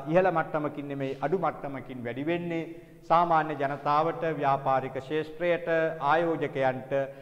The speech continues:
ලොකු බලපෑමක් හටගන්නේ නැහැ. දැඩි පීඩාකාරී තත්ත්වයක් නිරූපණය වෙන්නේ නැහැ. මතක තියාගන්න එහෙමනම් මධ්‍යස්ථ උද්දමනය, ප්‍රසර්පණ උද්දමනය කියලා කියන්නේ මිල ගණන් වැඩිවීමේ තත්ත්වය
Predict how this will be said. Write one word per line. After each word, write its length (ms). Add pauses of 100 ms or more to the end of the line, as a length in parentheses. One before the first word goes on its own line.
(200)
ලොකු 200
බලපෑමක් 680
හටගන්නේ 480
නැහැ. 300 (340)
දැඩි 220
පීඩාකාරී 840
තත්ත්වයක් 440 (100)
නිරූපණය 580
වෙන්නේ 280
නැහැ. 120 (320)
මතක 260
තියාගන්න 440
එහෙමනම් 440 (380)
මධ්‍යස්ථ 520
උද්දමනය, 440 (500)
ප්‍රසර්පණ 640
උද්දමනය 420 (180)
කියලා 280
කියන්නේ 580 (680)
මිල 200
ගණන් 440
වැඩිවීමේ 920
තත්ත්වය 380